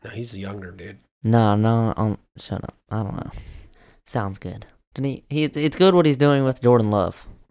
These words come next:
Speaker 1: Yeah.
Speaker 2: He's making him look like Aaron Rodgers did.
Speaker 1: You know, and he, and, uh, Jordan Love is doing well with a kinda inconsistent, you know, receiver room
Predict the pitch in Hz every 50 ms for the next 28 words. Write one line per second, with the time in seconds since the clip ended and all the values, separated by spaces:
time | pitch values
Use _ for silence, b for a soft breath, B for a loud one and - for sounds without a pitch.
0 | _ - 185 226 220 123 - _ - 143 139 127 135 135 131 120 135 127 120 117
1 | 120 117 - 123 113 110 113 110 110 104 104 104 104 104 95 131 98 92 - -
2 | 87 82 85 - _ _ _ _ 120 117 123 139 135 - - 127 131 139 131 -
3 | - - 131 135 131 135 131 - - 131 135 - - 117 123 131 139 147 151 147
4 | 147 147 135 - 120 123 131 127 120 107 113 120 127 127 120 113 110 107 110 110
5 | 117 120 123 123 117 113 110 - - 117 113 107 b b b b b b b -
6 | 143 143 - - 120 120 120 117 - 131 120 110 - - 117 110 - - - 117
7 | 110 101 - - _ _ _ _ _ _ _ _ _ _ _ _ _ _ - 113
8 | 104 95 98 98 - 117 107 95 101 101 107 107 113 131 151 139